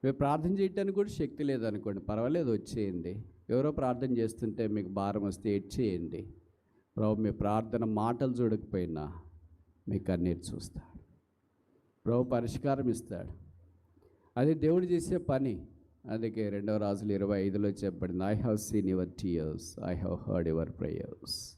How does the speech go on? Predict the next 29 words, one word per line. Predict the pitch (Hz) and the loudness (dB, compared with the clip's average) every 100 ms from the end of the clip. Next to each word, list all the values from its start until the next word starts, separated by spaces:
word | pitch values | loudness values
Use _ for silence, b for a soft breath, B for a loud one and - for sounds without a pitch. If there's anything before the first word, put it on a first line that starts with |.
| _ b b b b b _ | _ b b b b b _
నీవు | 101 | -2
కన్నీరు | 101 117 120 139 | 0 2 4 2
చూచినాను, | 127 120 113 - 101 85 78 76 87 - - - | 2 0 -2 -4 -6 -6 -8 -10 -14 -18 -20 -8
నీ | 87 | -4
ప్రార్థన | 92 98 95 87 95 | -2 0 -2 -4 -4
నేను | 90 85 | -2 0
అంగీకరించిన, | 87 85 82 80 76 - - - - - - _ _ _ _ | 0 0 -2 -2 -4 -4 -10 -12 -16 -20 -20 _ _ _ _
నీకు | 104 87 | -4 -2
సహాయం | - 92 95 92 | -2 0 2 0
చేయట | 92 - 85 87 | 0 0 0 0
కొరకే | 90 85 85 | -2 -2 -2
నేను | 80 80 73 | -2 -2 -4
వచ్చిన. | - - - - - _ b b b b - | -6 -8 -10 -14 -20 _ b b b b -4
బహుశా | 110 113 110 120 | 0 0 0 -2
మనం | 110 113 | 0 2
ఇంట్లో | 117 110 123 | 0 0 -2
కన్నీరు | - 110 113 113 | -2 0 2 2
గారేసి | 110 98 98 | 0 0 -2
తిరుగు | 98 101 104 | -2 0 0
పొరుగు | 101 101 101 98 | 2 0 2 0
లేదా | 95 90 | 0 0
మన | 90 98 110 | 0 0 2
ఇంట్లో | 107 117 110 | 0 2 2
వాళ్ళు | 107 | 2
అన్నది | 101 98 95 | 0 -2 -2
ఎప్పుడు | 101 - 156 | -4 -2 0
ఏడుస్తావు | 139 135 - 139 | 2 -2 -4 -4
అమ్మాయి | 131 110 101 107 | -4 -2 -2 0
మాదిరి? | 117 113 113 | 0 0 -2